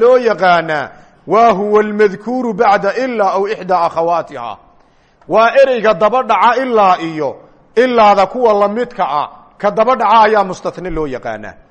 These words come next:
Wa adawaatul istithnaa'i, ereyada wax soo reebayaa, thamaaniyatun, sideed weeyaan. Xarfun waa xaraf bitifaaqin, sida laysku waafaqay. Wa huwa kaasi ilaa weeyaan.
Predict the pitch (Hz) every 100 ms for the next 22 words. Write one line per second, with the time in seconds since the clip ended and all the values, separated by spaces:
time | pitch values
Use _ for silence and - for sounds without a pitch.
0 | _ _ _ _ _ _ _ _ _ _
1 | _ _ _ _ _ _ - 151 202 214
2 | 214 214 214 214 254 226 214 - 196 208
3 | 220 240 214 190 208 208 220 233 214 202
4 | - - 226 233 226 240 214 190 180 156
5 | 120 92 - _ _ _ _ _ 170 196
6 | 208 220 247 220 208 240 - 208 175 214
7 | 202 185 190 180 175 165 135 98 - _
8 | _ _ _ - 226 254 - 220 208 202
9 | - 226 196 175 220 220 196 208 226 202
10 | 190 214 190 175 - 208 185 156 151 135
11 | 147 139 - _ _ _ - 170 220 254
12 | 220 220 196 180 196 233 214 190 185 196
13 | 180 175 160 123